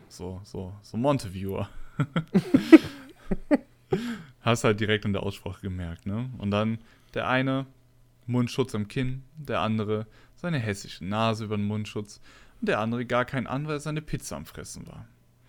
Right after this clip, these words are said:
Ich so, ach, das kann doch nicht euer Ernst sein. Das war, war eine Stunde, nachdem, äh, wir Bescheid gegeben haben, bekommen haben wegen dem Lockdown. Ne? So, ich hatte schon übel abgefuckt, überlegt,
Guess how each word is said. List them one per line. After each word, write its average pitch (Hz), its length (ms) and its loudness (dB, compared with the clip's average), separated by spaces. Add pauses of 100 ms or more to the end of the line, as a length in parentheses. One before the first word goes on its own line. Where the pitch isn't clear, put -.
(600)
Ich 113 240 -2
so, 113 380 0 (220)
ach, - 380 -12
das - 180 -10
kann 90 140 -8
doch 87 60 -8
nicht 87 160 -8
euer - 160 -6
Ernst 85 220 -8
sein. 87 100 -8
Das 95 160 -6
war, 117 360 6 (120)
war 110 220 0
eine 107 140 2
Stunde, 123 360 4
nachdem, 104 580 2
äh, 98 280 -2 (220)
wir 104 220 -4
Bescheid 101 280 0
gegeben 98 280 -2
haben, 92 300 -6
bekommen 101 320 -2
haben 98 160 0
wegen 98 100 -2
dem 95 140 -2
Lockdown. - 460 -6 (840)
Ne? 90 220 -4 (1000)
So, - 180 -12
ich - 180 -14
hatte - 120 -14
schon - 120 -10
übel - 260 -10
abgefuckt, 117 760 0 (420)
überlegt, 101 520 -2